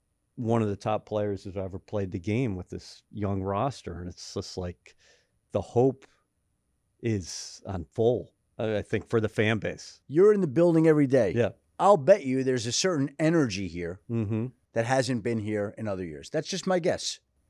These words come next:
Speaker 1: I, I completely agree with that.
Speaker 2: Yeah, okay.
Speaker 1: Yeah, everybody's feeling it.
Speaker 2: Right.
Speaker 1: Every, whether it's on the football side, the business side, everybody feels it coming
Speaker 2: That's
Speaker 1: in
Speaker 2: right.
Speaker 1: there.
Speaker 2: And
Speaker 1: Yeah.
Speaker 2: so it's, it's fun. It's exciting. You brought up the Favre trade. And again, just to go back to the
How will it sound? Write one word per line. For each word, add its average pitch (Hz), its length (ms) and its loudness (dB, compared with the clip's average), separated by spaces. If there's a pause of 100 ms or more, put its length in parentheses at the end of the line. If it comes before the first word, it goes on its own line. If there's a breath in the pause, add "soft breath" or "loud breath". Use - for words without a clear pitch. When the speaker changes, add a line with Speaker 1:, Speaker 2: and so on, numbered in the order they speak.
(140)
Speaker 1:
I, 98 180 -6 (260)
I 98 120 -8
completely 110 480 -2
agree 113 220 -4
with 127 120 -6
that. 98 220 -6 (100)
Speaker 2:
Yeah, 170 180 -6
okay. 190 240 -4
Speaker 1:
Yeah, 123 100 2 (160)
everybody's 151 360 4
feeling 87 300 -10
it. - 360 -6
Speaker 2:
Right. 190 140 8
Speaker 1:
Every, 175 220 8
whether 170 260 8
it's 135 140 0
on 131 100 4
the 127 60 0
football 185 400 0
side, 175 340 2
the 123 40 -10
business 147 380 0
side, 151 380 0
everybody 127 360 -2
feels 92 340 -8
it - 60 -18 (160)
coming 104 200 0
Speaker 2:
That's 92 100 -2
Speaker 1:
in 233 60 6
Speaker 2:
right. 240 60 4
Speaker 1:
there. - 120 -2 (360)
Speaker 2:
And 139 120 0
Speaker 1:
Yeah. 110 60 2
Speaker 2:
so 160 240 6
it's, - 420 0 (380)
it's - 160 -4
fun. 180 260 0
It's - 140 -8
exciting. 151 320 2
You 147 80 2
brought 170 160 6
up 123 60 -2
the 113 80 -10
Favre 196 280 0
trade. 110 320 -2 (540)
And 123 320 0 (120)
again, 131 320 0
just 127 140 -4
to 127 80 -4
go 123 100 2
back 123 220 0
to 123 80 -6
the 107 260 0